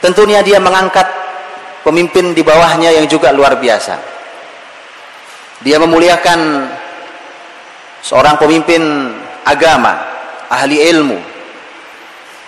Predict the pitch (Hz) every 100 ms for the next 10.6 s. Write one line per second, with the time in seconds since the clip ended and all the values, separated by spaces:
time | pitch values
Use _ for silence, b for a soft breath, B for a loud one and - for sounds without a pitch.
0 | - - - 131 143 135 151 160 117 -
1 | - - - - - - - - 113 131
2 | 151 - - 151 - 175 - - - -
3 | - - - - - 139 151 151 - -
4 | 160 165 185 - 185 - 175 175 165 175
5 | 170 180 170 165 160 165 143 135 - 131
6 | 123 120 98 120 147 139 143 143 143 139
7 | 147 - 127 139 139 127 127 131 135 110
8 | 90 - - - - - - - - -
9 | - - - - - - 135 160 165 160
10 | 175 180 170 147 104